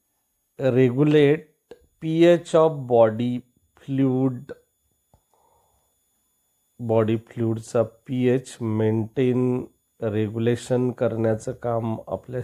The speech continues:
शरीरात किडनी करते. Kidney secrete erythropoietin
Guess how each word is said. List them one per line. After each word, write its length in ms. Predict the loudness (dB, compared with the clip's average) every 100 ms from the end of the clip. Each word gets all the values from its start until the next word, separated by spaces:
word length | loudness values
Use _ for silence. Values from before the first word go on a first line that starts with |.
| -6
शरीरात 460 | -4 -2 -2 -4 -8 _ _ _ _ _ _ _ _ -8
किडनी 520 | -4 -4 -4 -2 -2 -2
करते. 440 | -4 -4 -8 -10 -10 -14 _ _ _ _ _ _ _ _ _ _ _
Kidney 600 | -4 -4 -2 -2 0 -2 -8 _
secrete 840 | -14 -10 -8 -4 0 2 2 -4 _ _
erythropoietin 2250 | -2 2 4 2 0 -4 2 4 4 4 4 6 4 0 -4 -4 0 0 0 0 -2 -4